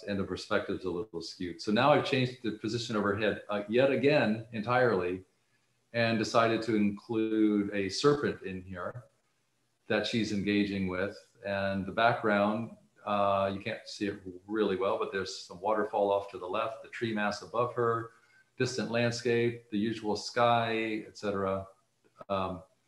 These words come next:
and I wanted this serpent to be a fantastical one. Um, I didn't want it to be a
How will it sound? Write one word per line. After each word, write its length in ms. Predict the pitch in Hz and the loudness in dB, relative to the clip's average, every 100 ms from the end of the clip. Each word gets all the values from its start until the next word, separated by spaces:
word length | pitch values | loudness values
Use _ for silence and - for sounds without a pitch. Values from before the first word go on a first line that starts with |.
| _ _ _ _ - | _ _ _ _ 0
and 100 | 135 | 4
I 40 | |
wanted 260 | 147 196 180 | 6 6 6
this 180 | 160 - | 4 4
serpent 400 | 160 160 151 123 | 4 6 4 0
to 80 | - | -2
be 480 | 110 120 123 123 117 | -2 2 2 2 0
a 420 | 113 107 107 101 - _ _ - | 2 4 2 0 -10 _ _ -4
fantastical 800 | - 110 123 127 - 151 160 147 | -2 0 0 0 0 0 0 2
one. 340 | 160 175 175 - - - | 2 2 0 -4 -16 -6
Um, 600 | 107 110 107 107 104 104 - | 0 2 2 2 0 -2 -6
I 80 | 113 | 0
didn't 180 | 117 123 | 2 4
want 200 | 123 120 | 2 2
it 20 | |
to 80 | 110 | 0
be 360 | 110 110 107 104 | 0 2 2 2
a 300 | 107 104 101 | 0 -2 -4